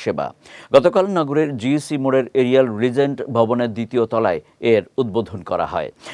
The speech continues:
উদ্বোধনকালে মেডপার্ক হসপিটালের কার্ডিওলজিস্ট ডাক্তার সুওচাই, অর্থোপেডিক সার্জন ডাক্তার ওয়াই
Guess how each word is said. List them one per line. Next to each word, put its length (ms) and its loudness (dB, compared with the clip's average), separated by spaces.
উদ্বোধনকালে 560 2
মেডপার্ক 440 0
হসপিটালের 540 0
কার্ডিওলজিস্ট 580 2
ডাক্তার 300 2
সুওচাই, 520 2
অর্থোপেডিক 600 0
সার্জন 400 -2
ডাক্তার 320 -2
ওয়াই 180 2